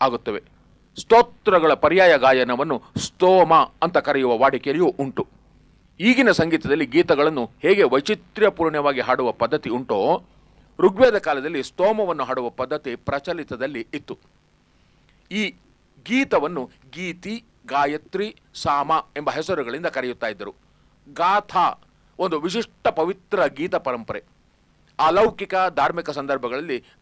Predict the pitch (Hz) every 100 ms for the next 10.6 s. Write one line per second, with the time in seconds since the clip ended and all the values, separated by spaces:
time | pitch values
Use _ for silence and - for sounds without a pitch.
0 | 123 147 160 - 170 175 - 139 131 117
1 | 139 156 _ _ _ 123 139 170 165 208
2 | - - - 151 135 160 139 123 135 123
3 | 110 107 110 104 131 - _ _ _ _
4 | _ 131 165 165 190 202 - 151 147 131
5 | 123 139 165 123 _ _ 123 143 143 -
6 | 165 - _ - 165 151 117 113 117 104
7 | 90 - _ _ _ _ _ _ _ _
8 | _ _ - 214 208 240 196 156 139 185
9 | 143 143 143 135 175 147 147 135 123 160
10 | - 160 - 123 147